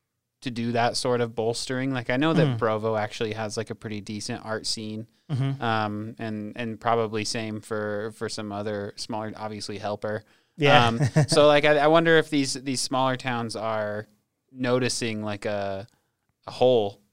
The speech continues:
Speaker 1: in, in what could be needed in, in Utah and trying to fill that hole.
Speaker 2: Yeah.
Speaker 1: Um, but yeah, I mean, just when, as Utah continues to grow, I do think that not only Salt Lake and Provo and all of these places, but Ogden
Speaker 2: Mm-hmm.
Speaker 1: will continue to grow as well. And I
Speaker 2: Yeah.
Speaker 1: think that's a great thing.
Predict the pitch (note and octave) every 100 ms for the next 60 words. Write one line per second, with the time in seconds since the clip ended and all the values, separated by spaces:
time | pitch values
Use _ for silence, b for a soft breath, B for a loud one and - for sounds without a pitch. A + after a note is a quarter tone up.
0 | _ - G#2+ G2+ G2 F#2 G#2+ G#2+ G#2+ G2
1 | - G2+ G2+ G2+ G#2 G#2 G2 G2 G2 G#2
2 | G#2 G#2 A2 A2 G2 F#2+ G#2+ G2+ F#2+ -
3 | A2 G2+ F#2 - A2+ G#2+ G2+ _ _ A2+
4 | C#3 C3+ G2+ G2+ _ _ _ _ _ _
5 | _ A#2 A#2 A2 G#2+ C3 A2+ A#2+ A#2+ D3
6 | - D#3 C3 G#2+ - C3+ B2 D3+ F3 C#3
7 | A2+ - A#2+ C#3 B2 A2+ - G#2+ A#2+ A#2
8 | A2 A#2 A2+ A2+ G2+ G#2+ G2 b b b
9 | - C3+ C3 A#2 - A2+ A2 A#2 A2 A2+
10 | G#2+ B2 A2+ A2 A2 A2 G#2 G#2 G#2+ G#2
11 | G#2 - G#2+ G#2 A2 G#2+ F#2+ G#2 E3+ A#2+
12 | A2+ G#2 - A2 - G#2+ G#2 G#2 A2+ G#2
13 | F#2+ F#2 G2 G#2+ F#2+ - A2 A#2+ G#2+ G#2
14 | G#2 G#2 G#2+ A2+ G#2 - C3+